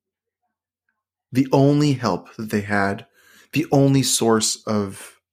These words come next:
support. And what I did was push my feelings away, hide them under the rug, like I touched earlier on about David Burns's theory of emotional, emotions and feelings, and became,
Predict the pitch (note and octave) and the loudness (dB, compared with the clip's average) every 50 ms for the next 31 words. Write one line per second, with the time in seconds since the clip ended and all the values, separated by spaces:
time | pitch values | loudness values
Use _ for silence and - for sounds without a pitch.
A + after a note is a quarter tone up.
0 | _ _ _ _ _ _ _ _ - - - - G3 G3 D#3 F#2+ - - _ _ | _ _ _ _ _ _ _ _ -6 -6 -2 0 0 0 0 0 -4 -8 _ _
1 | _ _ _ _ _ _ _ _ _ _ - B2+ A#2+ A#2 A2+ A2+ A2+ A2 - A#2+ | _ _ _ _ _ _ _ _ _ _ -2 2 2 4 4 4 2 0 -2 -2
2 | B2 A#2+ A#2+ A#2+ A2+ A2 - E3 G#3 G3+ D#3+ B2 A#2 G#2+ A2 - _ _ - - | 0 0 2 0 0 0 0 2 2 2 2 2 0 0 0 -6 _ _ -2 0
3 | G#3+ A3 G#3+ - C#3+ C3+ C3+ C3+ - - - C#3 B2+ A#2+ A#2 A2 G2+ G2+ G2 F2+ | 0 0 0 0 0 0 0 -2 -2 -2 0 0 2 4 2 2 2 0 -2 -4
4 | F2 E2 D#2+ F2+ A#2 C3+ C#3+ - _ _ _ _ _ _ _ _ _ _ _ _ | -4 -4 -4 -4 -6 -8 -10 -14 _ _ _ _ _ _ _ _ _ _ _ _
5 | _ _ _ _ _ _ _ _ _ - - - C3+ D3+ F3+ F3 D3 A#2+ G#2+ G2+ | _ _ _ _ _ _ _ _ _ -14 -8 -4 -2 0 0 0 0 0 2 2
6 | G#2+ - A#2 B2+ C3 B2 B2+ A2 A#2 G#2+ A2 B2 A#2+ A2+ A2 G#2+ G2 G2 - G2+ | 2 2 2 2 2 2 2 2 2 2 4 4 4 4 2 2 0 -2 -2 -4
7 | G2 - - A2+ G#2+ - - - - - - A#2+ A2+ A2 G#2+ G#2+ G2+ G2 F#2+ F#2 | -6 -4 -2 -2 -2 -2 -4 -8 -14 -8 -2 0 2 2 2 2 0 -2 -4 -4
8 | - - G#2 F#2+ F2+ F2+ F#2 F2+ - G2+ G#2+ G2+ F2+ E2+ E2+ - - G#2+ G#2+ G#2 | -4 -4 -4 -4 -4 -4 -6 -6 -8 -6 -4 -2 -2 -2 -4 -2 -2 0 0 0
9 | G2+ G2+ G#2+ G#2 G2 G2+ G2 G2 F#2+ F#2+ - - A2+ G#2 F#2+ F#2 F#2 F2+ - F2+ | -2 -4 -2 -2 -2 -2 -2 -4 -6 -8 -4 -2 -2 0 0 -2 -2 -4 -4 -6
10 | F#2+ F#2+ G2 G#2+ G#2+ G#2+ - - G#2 G2+ G2+ - - _ _ - _ - _ _ | -4 -4 -2 -2 -2 -2 -4 -6 -8 -8 -8 -10 -14 _ _ -20 _ -20 _ _
11 | - A#2 A#2 A#2 A2+ - - A2+ G#2+ G#2 G2+ G2+ - - D3 D3+ B2+ G#2+ G2+ G2+ | 0 2 2 4 2 4 2 2 2 2 0 -2 -2 -2 0 2 2 0 0 -2
12 | G#2 G#2+ - - - _ _ _ _ _ _ _ _ _ _ _ _ _ _ C3 | -4 -8 -10 -12 -16 _ _ _ _ _ _ _ _ _ _ _ _ _ _ -2
13 | A#2+ A#2+ A2 A#2 A2 - - - C#3 D3 D#3 D#3 D#3+ D#3+ D#3+ | 0 0 0 0 -2 -2 -2 0 0 2 2 0 -2 -2 -4